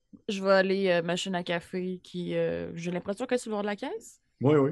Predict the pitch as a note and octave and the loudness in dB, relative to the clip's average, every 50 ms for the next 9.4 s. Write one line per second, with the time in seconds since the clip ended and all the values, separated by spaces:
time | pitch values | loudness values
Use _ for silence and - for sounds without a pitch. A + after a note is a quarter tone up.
0 | F3+ - - - B2 A#2+ A#2 A2+ G2+ - A2 A2+ A2 - - - _ _ _ _ | 0 -6 -2 2 4 4 4 4 4 4 2 0 0 -2 -10 -18 _ _ _ _
1 | _ _ _ - - G#2 F#2 F#2+ F#2+ G#2+ - - _ _ _ _ - - - _ | _ _ _ -8 -4 -2 -2 0 -2 -2 -6 -10 _ _ _ _ -20 -20 -20 _
2 | _ _ - G#2+ C3+ C#3 C3+ D#3 D#3 C#3 C3 B2+ A2+ - C3+ C3 C3+ D3 D3 C#3+ | _ _ 4 4 4 4 4 4 4 6 6 6 6 6 6 6 6 4 2 -2
3 | - - - - - _ _ _ _ _ _ _ _ _ _ _ _ _ - F#2+ | -8 -12 -12 -14 -18 _ _ _ _ _ _ _ _ _ _ _ _ _ -2 4
4 | G2 G2+ G2 A2+ B2+ C3 B2 A#2 - - B2+ B2 A2+ G#2+ F#2 - - A2+ A#2 B2+ | 4 6 8 8 8 8 8 6 6 4 2 4 4 2 2 2 2 4 4 2
5 | C3+ C3 B2+ - - _ _ - F2 - - - G2+ G2+ G2+ G2 F#2+ F#2 F2+ F2+ | 2 -2 -6 -10 -14 _ _ -14 -14 -6 0 0 0 2 0 -2 -6 -8 -8 -10
6 | F2+ - - _ _ _ _ _ _ _ _ _ _ _ - B2+ C#3+ D3 C3 A2+ | -12 -14 -16 _ _ _ _ _ _ _ _ _ _ _ 0 4 6 6 6 6
7 | - - - - C3 B2+ C3 C3 - B2+ A#2 - - D3 C3+ B2 A#2+ A2+ G#2+ G#2+ | 4 0 0 2 2 2 2 2 2 0 0 4 6 6 8 8 6 6 6 6
8 | A2+ A#2+ B2 A#2+ A#2+ B2 - _ _ _ _ _ _ _ _ _ _ - _ _ | 8 8 8 8 6 2 -4 _ _ _ _ _ _ _ _ _ _ -20 _ _
9 | _ - B2+ A#2+ G#2+ A2+ B2+ | _ -6 -4 -2 -2 -2 -4